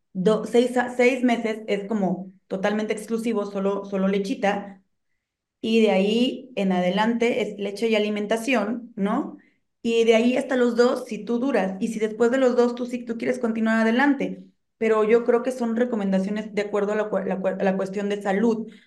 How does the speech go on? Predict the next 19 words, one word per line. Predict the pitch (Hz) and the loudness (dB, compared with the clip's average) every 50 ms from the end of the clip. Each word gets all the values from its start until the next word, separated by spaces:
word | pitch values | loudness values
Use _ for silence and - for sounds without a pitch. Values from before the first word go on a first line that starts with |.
| _ _ - | _ _ -8
¿no? | 202 208 214 240 285 285 294 - - - - | -6 -2 -2 0 0 -2 -4 -6 -16 -10 -4
Por | - 196 196 | -4 0 0
la | 190 190 | 0 0
parte | 190 190 190 - 202 196 | 0 -2 -2 0 0 0
de | 196 | 2
la | 196 190 | 2 2
inmunidad | 190 190 180 180 180 180 175 185 180 | 2 2 2 2 2 2 2 2 2
y | 185 190 | 0 0
todo, | - 269 277 240 185 - | 2 2 4 4 2 2
pero | - 185 185 175 | 2 0 2 2
en | 180 175 175 | 0 -2 -2
general | 180 190 180 175 180 185 185 | -4 -4 -2 -2 0 0 0
yo | 190 196 | 0 -2
siempre | 190 202 196 190 190 190 | -2 -2 -2 0 0 0
he | |
dicho, | 190 190 190 - 196 - - - _ _ | 0 0 -2 -4 -8 -10 -12 -18 _ _
la | - 190 | -4 -2
mamá | 190 180 180 180 175 | 0 2 2 2 2
decide, | 175 196 190 190 180 180 185 - | 0 0 -4 -6 -8 -8 -10 -12